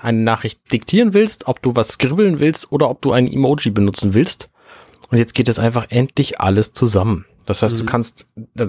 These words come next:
Speaker 1: ein Emoji benutzen in dem Text, den du geskribbelt hast und kannst dann zwischendurch noch was diktieren. Und das ist wirklich, warum es das nicht schon lange gab, ist mir völlig schleierhaft. Also, ähm, das ist einfach extrem praktisch. Ja,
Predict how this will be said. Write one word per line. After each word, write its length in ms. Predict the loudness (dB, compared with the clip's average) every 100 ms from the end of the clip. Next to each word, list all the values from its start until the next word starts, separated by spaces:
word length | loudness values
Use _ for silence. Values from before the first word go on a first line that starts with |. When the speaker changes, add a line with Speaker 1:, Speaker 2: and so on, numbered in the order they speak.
| -6
Speaker 1:
ein 260 | -4 -2 0
Emoji 420 | 2 2 0 0
benutzen 480 | 2 2 2 0 0
in 340 | 0 2 2
dem 200 | 2 0
Text, 280 | 0 -4 0
den 140 | 0 0
du 60 |
geskribbelt 480 | -4 -4 -2 0 0
hast 220 | -4 -2
und 120 | -2
kannst 280 | -2 -4 0
dann 140 | 0 0
zwischendurch 360 | 0 2 2
noch 140 | 2 -2
was 100 | -4
diktieren. 460 | -6 0 0 0 -6 -16 -16 -14 -2
Und 160 | 0
das 160 | 2 -2
ist 140 | 0
wirklich, 420 | 0 2 0 -2 -12 -14 -12 -8 -2
warum 200 | 0 0
es 80 | 0
das 120 | 0
nicht 140 | 0
schon 100 | 2
lange 180 | 4 4
gab, 220 | 4 0
ist 440 | -2 -12 -8 -8 -6
mir 200 | -6 -4
völlig 280 | -4 -4
schleierhaft. 460 | -2 0 0 -2 -4
Also, 280 | 0 2 0 -4 -20 -20 -20 _ _
ähm, 500 | 0 2 4 2 0 -6 _ -10
das 100 | -4
ist 60 | 0
einfach 200 | 2 0
extrem 340 | -2 -2 -2
praktisch. 440 | -4 -6 -4 -4 -6 -14 _ _ _ _ _ _ _ _ _ _ _ _ _ _ _ _ _ _ -20 -20 -18 -20 -20 _ _ _ _ _ _ _ _ _ _
Ja, 200 | 0 0